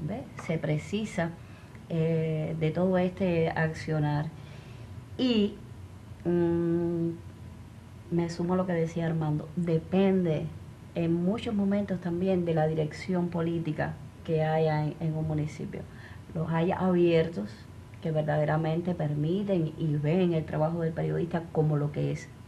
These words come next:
una ayuda, o hay otro a lo que se le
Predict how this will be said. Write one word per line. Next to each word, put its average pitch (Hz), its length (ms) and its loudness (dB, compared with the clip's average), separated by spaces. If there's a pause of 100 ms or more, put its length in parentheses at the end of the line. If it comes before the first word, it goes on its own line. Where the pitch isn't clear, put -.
una 240 180 0
ayuda, 147 380 0 (1400)
o 247 320 8
hay 196 220 10
otro 185 400 4
a 175 80 2
lo 170 160 2
que 160 120 0
se 160 140 -2
le 151 240 0